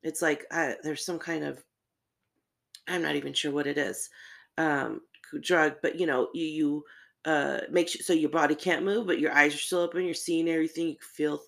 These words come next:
you know, feel things, understand things, but <laughs> there's no action part. So there's that disconnect. So now we're connecting that all.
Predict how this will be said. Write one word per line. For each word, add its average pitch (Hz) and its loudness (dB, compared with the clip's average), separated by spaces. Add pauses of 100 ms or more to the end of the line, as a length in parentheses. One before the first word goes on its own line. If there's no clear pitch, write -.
you 170 -2
know, - -8 (360)
feel 160 0
things, 147 -2 (100)
understand 147 -2
things, 117 -6 (760)
but 165 2
<laughs> - -4
there's 160 6
no 160 4
action 165 2
part. - -4
So 156 0
there's 151 0
that - -2
disconnect. 185 -2 (380)
So 165 -2
now 160 2
we're 147 -2
connecting 151 -4
that 127 -6
all. - -10